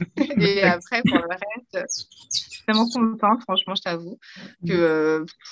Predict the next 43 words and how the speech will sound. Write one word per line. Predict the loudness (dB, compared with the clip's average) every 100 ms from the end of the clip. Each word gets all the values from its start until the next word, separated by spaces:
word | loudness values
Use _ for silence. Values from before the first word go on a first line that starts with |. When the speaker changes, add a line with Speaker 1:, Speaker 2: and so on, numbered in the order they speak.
| -20 -20 -20 _ _ _ _ -4
Speaker 1:
ouais, | 2 4 4
les | 2
gens, | -2
ils | -6
m'ont | -8
dit | -8 -8
des | -10
trucs. | -6 -8 -6
Puis | -6 -4
finalement, | -2 0 0
après, | -2
au | -8
bout |
d'un | -8
moment, | -6
ils | -6
ont | -4
arrêté | -4 -4
de |
parler. | -8 -6 -4 -4 -6
Ils | -10
te, | -10
ils | -10 -6
te | -6
mettent | -4
dans | -6
une | -8
catégorie, | -6 -6 -4 -4 -2 -2
ah, | -2 -4
t'es | -8
hippie, | -10 -12 -10
t'es | -8
je | -8
sais | -8
pas | -14
quoi, | -8 -6 -6
et | -8
ben, | -4
je | -4
suis | -4
un | -10
peu, | -12
ok, | -18